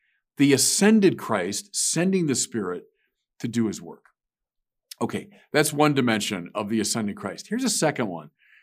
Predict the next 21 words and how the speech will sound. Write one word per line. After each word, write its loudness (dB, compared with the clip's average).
And -2
to 0
get 2
this, 2
you -12
gotta 2
go 6
home, 0
get -2
your 0
Bibles, -2
and -8
open 0
up 0
to -12
the -6
letter -4
to -20
the -12
Hebrews. -14
This -20